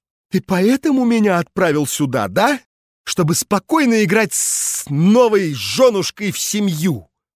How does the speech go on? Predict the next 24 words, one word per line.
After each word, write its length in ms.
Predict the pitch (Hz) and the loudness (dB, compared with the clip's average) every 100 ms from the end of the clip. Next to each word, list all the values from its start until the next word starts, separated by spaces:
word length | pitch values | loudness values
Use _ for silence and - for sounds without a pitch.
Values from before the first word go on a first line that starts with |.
| _ | _
«Лейла!» 760 | 92 101 135 143 127 101 80 - _ _ _ - | -8 -2 0 0 0 -2 -6 -12 _ _ _ -4
«Я 200 | 170 226 | 0 2
возвращаюсь 800 | 233 190 233 - 240 233 208 131 | 2 2 0 0 0 2 0 -2
домой!» 600 | 208 226 220 170 101 73 _ _ _ - | 0 0 0 0 -2 -8 _ _ _ -8
«Нет, 580 | 101 104 85 80 95 _ _ _ - | -4 -4 -6 -10 -14 _ _ _ -6
ты 160 | 208 202 | -2 0
будешь 360 | 147 123 117 | 0 0 -2
за 140 | 113 156 | -2 -2
границей!» 760 | 160 160 143 113 - 90 76 _ _ - | 0 0 -2 -2 -8 -10 -16 _ _ -8
«Я 240 | 135 247 | 0 2
не 100 | 294 | 2
хочу 320 | 285 302 339 277 | 2 0 0 0
здесь 300 | 190 220 147 | 0 -2 -2
быть! 280 | 196 180 | -4 -4
Я 180 | 143 226 | 0 2
ненавижу 520 | 240 240 262 262 240 | 4 4 4 2 0
это 200 | 254 254 | 0 0
место! 380 | 269 277 185 175 | 0 0 0 -2
Мне 280 | 185 220 277 | -2 0 0
здесь 280 | 175 202 - | 0 -4 -4
плохо!» 680 | - 277 269 208 185 135 - _ _ | -2 4 4 2 0 -2 -4 _ _
«Плохо?» 1080 | 120 117 117 120 127 - 254 226 139 - _ _ _ _ _ _ | -6 -4 -2 -2 -4 -4 -2 -2 -4 -10 _ _ _ _ _ _
угрожающе 800 | 151 156 151 151 135 123 104 - | -2 0 0 0 0 0 -2 -6
протянул. 640 | 90 113 - 123 104 76 | -6 -8 -6 -4 -4 -8